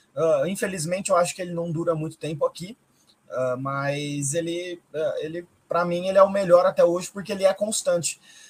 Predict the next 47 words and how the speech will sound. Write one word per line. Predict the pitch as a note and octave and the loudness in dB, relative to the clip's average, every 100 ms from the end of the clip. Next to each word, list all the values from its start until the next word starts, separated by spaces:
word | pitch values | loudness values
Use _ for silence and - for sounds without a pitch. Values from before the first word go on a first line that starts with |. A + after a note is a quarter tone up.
| _ | _
E, | E3+ | -6
pra, | - F3+ D#3+ | 2 4 6
e | E3 D3+ B2 - | 4 0 -4 0
a, | D#3 D#3 D#3 | 2 4 2
a | |
diferença | D3+ - G3+ G3 G#3 - | 2 0 0 0 0 -2
de | - | -2
quando | G#3 | -2
ele | G3+ G3 | 0 2
saiu | A3 F#3 G3 | 4 4 4
é | |
enorme. | A3 A3 G3+ | 4 4 2
Tanto | F3 F3 G3 | 0 0 2
é | F#3+ | 2
que | A#3 | 4
o | |
Arrascaeta | A3 A3 - F3+ E3+ F#3 | 4 4 4 2 2 0
não | G3+ G#3 | -2 -2
fez | A3 G#3+ D#3+ | -4 -2 -2
uma | A3 B3+ | 2 4
jogada | B3 B3+ F3 G3+ G3+ | 8 8 8 2 2
dessa | C#3 E3 G3+ - - - _ _ _ _ | 6 6 6 2 0 -4 _ _ _ _
pro | G3 F3+ | -4 -2
gol, | D#3+ G#3 G#3 | 0 0 0
como | F#3+ F3+ | -4 -4
ele | F#3+ | -8
fez | - F#3 - | -8 -8 -10
pro | E3 | -2
Gabigol, | F#3+ G3 F#3 E3 D3 - _ | 0 0 0 0 0 -6 _
enquanto | A3 E3+ E3 F#3 F#3 | -6 -2 2 2 2
o | F#3 F#3 F3+ F3 E3 | -6 -6 -2 -2 -2
Danilo | D#3+ F#3+ F#3+ F#3 | 0 -2 -2 0
tava, | G3 F3 F#3 F3+ | 2 4 4 4
tava | E3+ E3+ F3 F3 | 2 0 2 2
junto. | D#3+ D#3 - _ _ | 0 -4 -10 _ _
Ele, | - F3+ F#3+ G#3 F3 | -4 -4 -4 -8 -12
e | F3+ | -6
depois | F3 G3 F3+ | -4 -4 -6
a | |
gente | F#3+ | -4
vai | F#3+ F#3 | -2 0
falar | F#3 E3+ F3 | 2 4 4
do | F3 | 0
José | F#3 E3 | -2 2
Rafa, | F3 D#3 F#3 - | 4 4 4 0
que | D#3 F#3 | -8 -6
eu | F3 | -6